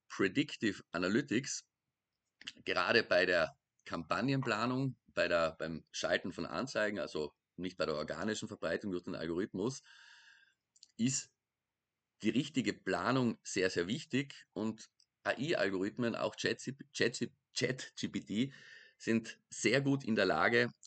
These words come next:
aus früheren historischen Daten Muster zu erkennen und diese zu analysieren. Und das kann natürlich wiederum sehr stark helfen bei der Optimierung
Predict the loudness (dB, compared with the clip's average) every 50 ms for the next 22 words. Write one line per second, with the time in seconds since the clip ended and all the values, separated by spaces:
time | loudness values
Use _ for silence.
0 | -10 -4 -2 0 0 0 -2 -6 -12 _ _ -12 -4 0 2 4 4 4 4 2
1 | 2 2 2 0 -2 -4 -4 0 0 2 2 2 0 -2 -2 -4 -4 -2 -2 -2
2 | -2 -2 -2 -4 -4 -6 _ -6 -2 0 0 0 0 -2 -4 -4 0 2 2 2
3 | 2 0 -2 -2 0 0 0 -2 -2 -4 -2 -4 -4 -4 -4 -8 -14 _ _ _
4 | _ _ -4 -2 -2 0 0 -2 0 0 0 0 0 -2 -4 -4 -2 -2 0 0
5 | 0 -2 -2 -2 -2 -2 -2 -4 -10 _ _ _ _ _ _ _ _ _ _ _
6 | _ _ _ _ _ _ -20 _ _ _ -12 -8 -2 0 0 0 0 -2 -2 -4
7 | 0 0 0 0 0 -4 -2 -2 0 0 0 0 -2 -2 -2 -2 -2 -2 -2 -4
8 | -4 -6 -10 _ -4 0 0 0 0 -2 -6 -6 -6 -8 -20 -20 -20 _ _ _
9 | 0 0 2 4 2 2 0 -4 _ _ _ _ _ _ _ _ 2 6 6 6
10 | 6 4 0 0 2 4 4 4 4 4 2 0 -2 -4